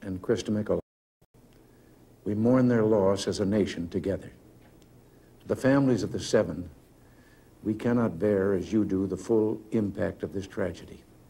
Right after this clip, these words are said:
But we feel the loss, and we're thinking about you so very much. Your loved ones were daring and brave,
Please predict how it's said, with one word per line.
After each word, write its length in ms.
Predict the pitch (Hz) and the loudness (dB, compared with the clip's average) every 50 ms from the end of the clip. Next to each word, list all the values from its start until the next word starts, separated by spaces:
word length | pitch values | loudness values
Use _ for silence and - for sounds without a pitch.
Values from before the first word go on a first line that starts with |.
| - - _ - - - - - - - - - - - - | -20 -20 _ -20 -20 -20 -20 -20 -20 -20 -20 -20 -20 -20 -8
But 120 | - 107 92 | -6 -6 -2
we 160 | 90 107 107 | -2 -2 -2
feel 300 | 107 - 131 123 120 104 | 0 2 2 4 4 2
the 100 | 92 87 | 0 -2
loss, 480 | 78 82 78 78 95 92 - - - - - - - - | -4 -6 -8 -8 -12 -14 -14 -16 -18 -20 -20 -20 -20 -16
and 120 | 82 82 | -14 -10
we're 80 | 85 90 | -10 -10
thinking 360 | 90 - 110 107 - 117 104 | -8 -8 -8 -6 -4 -4 -4
about 260 | 98 90 104 98 - | -4 -4 -4 -6 -4
you 320 | - 104 101 92 90 87 85 - - - | -2 -2 0 0 -2 -4 -8 -14 -20 -12
so 120 | - 87 92 | -8 -8 -6
very 260 | 90 95 92 95 98 | -4 -4 -4 -2 -2
much. 380 | 92 - 87 71 - - - - - - - - - _ _ _ _ - _ _ - _ - - _ - _ _ - - - - | -4 -4 -6 -8 -10 -16 -20 -20 -20 -20 -20 -20 -20 _ _ _ _ -20 _ _ -20 _ -20 -20 _ -20 _ _ -20 -20 -4 -2
Your 100 | 104 104 | 0 2
loved 240 | 107 117 117 110 | 2 2 0 2
ones 260 | 104 110 117 117 104 - | 0 0 0 0 0 0
were 140 | 92 92 | -2 -2
daring 480 | 90 87 95 110 113 110 110 117 117 110 | 0 0 0 2 2 2 2 0 0 -2
and 160 | 95 85 85 | -4 -4 -2
brave, 420 | 85 104 104 101 98 101 104 95 | -2 0 2 2 2 0 -2 -4